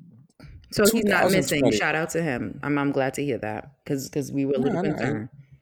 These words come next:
Speaker 2: he's alive. Who's we?
Speaker 1: You
Speaker 2: He's
Speaker 1: and
Speaker 2: alive.
Speaker 1: I. <laughs>
Speaker 2: I, I wasn't concerned. Speak for yourself.
Speaker 1: <laughs> Oh,
Speaker 2: I mean,
Speaker 1: you,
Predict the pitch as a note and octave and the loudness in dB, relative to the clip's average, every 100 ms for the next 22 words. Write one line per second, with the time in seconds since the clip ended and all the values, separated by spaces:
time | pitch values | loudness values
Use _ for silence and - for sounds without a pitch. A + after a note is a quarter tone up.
0 | _ _ _ C#3 F#3 D#3+ C3 D3+ G#3 G3+ | _ _ _ -6 -2 0 0 0 -4 -2
1 | D3+ - _ _ _ _ _ _ F3 B3+ | -2 -4 _ _ _ _ _ _ 0 2
2 | E4+ F#4+ - A#3+ E3 D3+ F3+ C4+ - A3+ | 2 2 2 2 2 2 2 2 2 2
3 | - F#3+ - G3 - - A2 G3 F#3+ B2 | 2 0 -2 -2 0 0 0 2 2 0
4 | A2 - A#2 D3 F3+ F3 C4+ - D4 C#4+ | -4 -6 -6 -4 -2 4 4 6 6 8
5 | - C#4 A3+ G#3 A3+ | 8 8 8 8 8